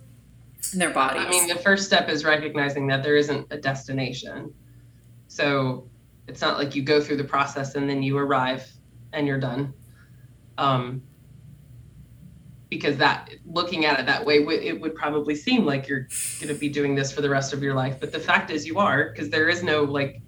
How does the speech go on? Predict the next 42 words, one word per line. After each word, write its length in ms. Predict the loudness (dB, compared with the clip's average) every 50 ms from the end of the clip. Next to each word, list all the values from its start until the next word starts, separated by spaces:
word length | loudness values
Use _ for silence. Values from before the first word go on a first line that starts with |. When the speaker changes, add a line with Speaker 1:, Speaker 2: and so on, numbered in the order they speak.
| -20 -20 -18 -12 -10
Speaker 2:
ending. 760 | -8 -6 -6 -4 -4 -2 -2 -2 -4 -4 -4 -4 -6 -6 -6 -6 4 6 6 6 6 4 -4 -12 -18
<laughs> 560 | -20 -20 -20 -20 -20 -20 -20 -20 -20 -12 -4
I 60 | 0
mean, 140 | 2 4 4
there 140 | 6 8 10
is 100 | 10 10
an 100 | 10 8
ending, 460 | 6 4 4 4 4 4 6 6 8
but 180 | 8 8 8
that's, 280 | 8 8 6 6 6 8
<laughs> 240 | 8 8 8 8 8
but 180 | 8 8 10
not 220 | 10 8 8 8 8
to 80 | 6 4
the 120 | 4 4
process 500 | 6 8 8 8 6 6 4 2 2 0
itself. 480 | -6 -8 0 4 6 6 6 4 2 -2
You 100 | -4 -4
know 60 | -2
what 140 | 0 0 0
I 60 | 0
mean? 280 | 2 0 0 -2 -2 -8 -14 -20 -20 -20 -20 -8
So 140 | 2 4 6
I 120 | 6 6 6
think 180 | 4 4 6
that's, 380 | 6 4 4 4 0 -8 -16 -20 -8 _ 2
that's 180 | 2 2 4 6
kind 160 | 8 8 8
of 80 | 8 6
the 80 | 2 0
first 260 | 0 0 0 0 0
thing 140 | 0 0 0 0
that 80 | 0
we 100 | -2 -4
talk 320 | -4 -2 -2 -2 -2 -2 -2
about 220 | -2 0 0 0
a 40 | 0
lot 180 | 0 0 0 -2
of 80 | -2
times 360 | -4 -6 -6 -6 -6 -6 -6 -6
is, 380 | -6 -6 -6 -6 -10 -16 -20 -20 -20 -20 -20 -20 -20 -20 -20 -20 -20 -12 -6
um, 480 | -2 -2 0 2 2 0 0 -2 -4